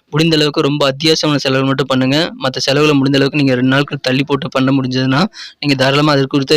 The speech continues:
விஷயங்களை நீங்க கன்சிடர் பண்ணி ரெண்டு நாட்களுக்கு செலவுகளை தள்ளி போடுங்க. எந்த விதமான ஆசையை காட்டக்கூடிய விஷயங்கள்லயும் நீங்க இன்னைக்கு ஆர்வத்தை வந்து தூண்டக்கூடிய விஷயங்களை நீங்க வந்து கவனம் செலுத்தக்கூடாதுங்க. சில பேர் வந்து பாத்தீங்கன்னா சும்மா இருக்கிற சங்க ஊதி கெடுக்கிற மாதிரி உங்ககிட்ட "இதுல நீ இன்வெஸ்ட் பண்ணு அப்படின்னா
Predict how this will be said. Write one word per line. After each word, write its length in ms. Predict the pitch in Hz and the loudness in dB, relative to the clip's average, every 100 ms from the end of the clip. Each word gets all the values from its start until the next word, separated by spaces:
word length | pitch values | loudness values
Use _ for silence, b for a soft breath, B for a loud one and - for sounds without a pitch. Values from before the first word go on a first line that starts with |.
| 143 | 2
விஷயங்களை 320 | 131 135 139 | 0 0 2
நீங்க 120 | 139 127 | 0 0
கன்சிடர் 360 | 254 156 139 | -4 -2 -2
பண்ணி 220 | 127 135 170 B B B - | 0 0 -2 B B B -2
ரெண்டு 180 | 147 147 | 0 2
நாட்களுக்கு 400 | 151 160 156 156 | 0 0 0 0
செலவுகளை 340 | 127 139 139 | 0 2 2
தள்ளி 200 | 127 131 | 2 -2
போடுங்க. 300 | 131 127 131 175 B B B _ | 0 -2 0 -2 B B B _
எந்த 200 | 151 160 | 2 4
விதமான 320 | 160 151 147 139 | 4 4 2 2
ஆசையை 340 | 135 147 160 | 2 0 -4
காட்டக்கூடிய 500 | 143 135 139 135 135 131 127 127 | -2 -2 -2 -2 2 2 2 2
விஷயங்கள்லயும் 520 | 123 147 139 135 151 | 0 0 0 2 2
நீங்க 140 | 143 135 | 2 2
இன்னைக்கு 240 | 131 120 | 0 0
ஆர்வத்தை 380 | 127 135 147 147 | 0 0 0 0
வந்து 200 | 135 147 | 2 0
தூண்டக்கூடிய 580 | 139 143 143 139 131 135 | 2 0 2 0 -2 -2
விஷயங்களை 320 | 127 139 139 | 0 0 2
நீங்க 140 | 147 131 | 2 2
வந்து 140 | 139 | 0
கவனம் 240 | 131 127 135 | 0 0 0
செலுத்தக்கூடாதுங்க. 560 | 135 131 127 123 131 170 - B B | -2 -2 0 0 0 -2 -4 B B
சில 220 | - 147 147 | -6 -2 0
பேர் 200 | 156 156 | 2 2
வந்து 140 | 147 | 0
பாத்தீங்கன்னா 360 | 139 131 143 139 | 0 0 0 0
சும்மா 200 | 143 147 | 0 0
இருக்கிற 240 | 143 135 | 2 0
சங்க 220 | 131 135 135 | 0 0 0
ஊதி 200 | 139 139 | 2 2
கெடுக்கிற 300 | 131 127 131 | 0 2 2
மாதிரி 260 | 131 139 175 B B | 2 2 0 B B
உங்ககிட்ட 420 | - 147 147 135 160 180 _ _ - | -2 2 2 2 0 0 _ _ -4
"இதுல 220 | 151 160 | 0 2
நீ 80 | 147 143 | 2 2
இன்வெஸ்ட் 280 | 151 165 - | 2 0 2
பண்ணு 180 | 143 | 2
அப்படின்னா 320 | 143 131 127 | 2 2 0